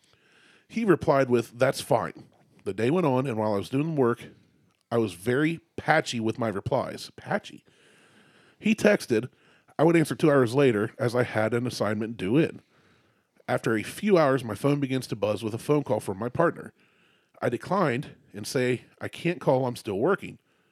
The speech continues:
A few <laughs> hours turned into six hours. Between me and you, it was a big assignment that was due in tonight, and I haven't really started it. I apologized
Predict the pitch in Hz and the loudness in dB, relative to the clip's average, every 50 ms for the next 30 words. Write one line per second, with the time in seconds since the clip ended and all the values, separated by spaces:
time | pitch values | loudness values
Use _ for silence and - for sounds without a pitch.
0 | _ _ _ _ _ _ _ _ - - - 196 214 185 185 160 185 165 - - | _ _ _ _ _ _ _ _ -10 -8 -4 2 2 4 4 4 2 0 0 0
1 | - - 175 175 180 - 147 127 - - - - 269 - - - 123 117 90 92 | 2 2 2 2 2 2 0 0 0 -2 0 0 0 0 2 0 0 0 0 -2
2 | 95 120 - - _ _ _ _ _ _ _ _ _ _ _ _ _ _ _ _ | -2 -4 -6 -10 _ _ _ _ _ _ _ _ _ _ _ _ _ _ _ _
3 | - 139 135 - 165 156 139 139 139 127 120 127 139 135 120 110 113 110 - - | -4 -4 -2 0 2 2 2 4 2 2 2 4 4 6 6 6 4 2 -2 -18
4 | _ _ - 127 131 123 113 113 107 98 95 131 143 160 165 - - - - 156 | _ _ -2 0 0 0 0 -2 -4 0 2 2 4 2 2 -2 -6 -4 0 2
5 | 139 127 113 104 110 117 - 120 117 107 110 98 95 98 120 131 139 147 - 120 | 2 2 2 0 -2 -4 -2 -2 -2 -2 -4 -6 -4 0 4 4 4 4 4 0
6 | 123 123 - - 123 110 101 101 101 - 113 113 104 98 - - 113 117 120 127 | -2 -2 -4 -4 -4 -2 -2 -4 -4 -6 -6 -6 -6 -4 -2 -2 -2 -2 -2 -4
7 | - - 107 110 107 110 - - - 98 95 90 78 76 - - - _ _ _ | -6 -6 -6 -4 -4 -4 -4 -4 -2 -2 -2 -2 -4 -8 -12 -14 -16 _ _ _
8 | _ _ _ _ _ _ _ _ _ _ _ _ _ _ _ _ _ _ _ _ | _ _ _ _ _ _ _ _ _ _ _ _ _ _ _ _ _ _ _ _
9 | _ _ _ - 127 127 113 - 185 220 220 202 - 196 185 185 175 - - | _ _ _ -2 0 0 2 2 2 2 2 0 0 2 2 2 2 2 -2